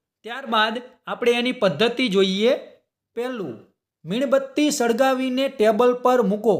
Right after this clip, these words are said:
લાકડાના ટુકડાનો આધાર કાપી કાચની ચીમનીને સળગતી મીણબત્તી પર ગોઠવો અને શું થાય છે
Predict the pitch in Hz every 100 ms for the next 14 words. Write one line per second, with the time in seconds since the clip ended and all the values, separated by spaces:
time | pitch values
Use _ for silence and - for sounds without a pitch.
0 | - - _ _ _ _ _ _ 165 190
1 | 208 247 269 277 285 247 247 247 254 254
2 | 269 175 185 165 220 254 262 285 285 202
3 | 233 262 - _ - 196 220 254 269 294
4 | 294 247 247 262 262 262 190 127 - _
5 | - 220 269 277 - 285 226 220 247 247
6 | 247 254 247 226 226 226 233 - _ -
7 | 220 240 214 151 104 - _ - 226 254
8 | - 285 311 254 226 226 - 214